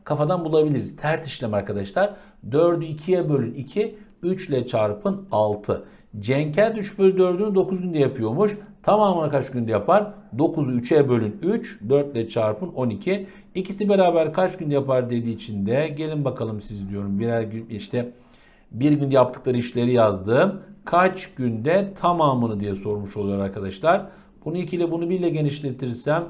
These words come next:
üç bölü on iki çarpı t eşittir bir olur. Üç ile on ikiyi sadeleştiririz dört. T bölü dört eşittir birden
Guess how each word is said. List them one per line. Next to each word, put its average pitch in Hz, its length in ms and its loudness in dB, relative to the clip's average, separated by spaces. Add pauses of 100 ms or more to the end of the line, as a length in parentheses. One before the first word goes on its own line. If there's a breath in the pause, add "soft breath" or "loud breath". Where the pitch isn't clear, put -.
üç 185 440 -8
bölü 139 260 4
on 156 260 -4
iki 151 280 -10
çarpı 123 540 -2
t 120 200 -2
eşittir 107 580 -8
bir 147 100 -2
olur. 185 340 2 (400 loud breath)
Üç 190 220 2
ile 165 80 0
on 151 100 2
ikiyi 139 240 -4
sadeleştiririz 113 1200 -2
dört. 156 520 2
T 165 320 4
bölü 131 220 0
dört 127 280 0
eşittir 101 560 -8
birden 139 580 -2